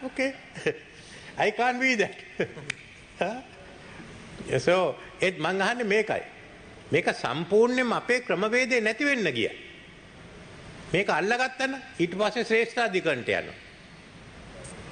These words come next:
කවුද මේක පිටිපස්සේ හිටියේ?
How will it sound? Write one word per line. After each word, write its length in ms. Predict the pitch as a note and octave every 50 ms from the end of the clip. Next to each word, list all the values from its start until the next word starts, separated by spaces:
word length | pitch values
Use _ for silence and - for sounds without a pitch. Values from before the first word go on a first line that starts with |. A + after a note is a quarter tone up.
| - - - - - - - - - - - - - - - - - - - -
කවුද 300 | - G#3 B3 C#4 B3 C4+
මේක 240 | B3+ A#3+ A3+ G3+ G3+
පිටිපස්සේ 580 | E3 F3+ C#3 C#3+ B2+ C3 A#2+ - - - G#2+ F#2
හිටියේ? 260 | - - F#2 -